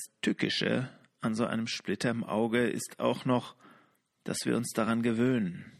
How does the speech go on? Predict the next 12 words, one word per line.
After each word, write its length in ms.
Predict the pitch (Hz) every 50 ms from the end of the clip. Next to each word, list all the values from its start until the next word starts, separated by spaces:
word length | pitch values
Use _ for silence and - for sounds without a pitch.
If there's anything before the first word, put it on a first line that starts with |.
| - - _ _ _ _ _ _
und 180 | - - 104 85
ihn 160 | 92 90 82
bald 300 | - 95 95 95 90 -
gar 220 | - - 92 95 95
nicht 240 | 92 - - -
mehr 200 | 101 90 87 82
wahrnehmen. 720 | 87 98 101 113 113 107 85 - 87 87 85 - - - - _ _ - - - - - - - - - -
Das 220 | - - 107 - -
Gehirn 520 | 127 117 98 - 151 156 175 185 156 143
blendet 460 | 131 110 117 123 123 120 117 110 110
ihn 240 | - 113 120 107 -
aus, 420 | - - 120 120 110 101 78 65